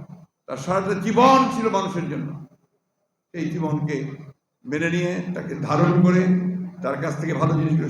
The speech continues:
শিখে, আমাদের পূর্বসূরীরা আমাদেরকে যা দিয়েছেন, সেটাকে সামনে নিয়ে আমরা আরও সামনের দিকে এগিয়ে যাব।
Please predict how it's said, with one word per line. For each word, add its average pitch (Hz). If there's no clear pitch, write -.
শিখে, 196
আমাদের 180
পূর্বসূরীরা 185
আমাদেরকে 180
যা 180
দিয়েছেন, 185
সেটাকে 175
সামনে 185
নিয়ে 208
আমরা 131
আরও 208
সামনের -
দিকে 135
এগিয়ে -
যাব। -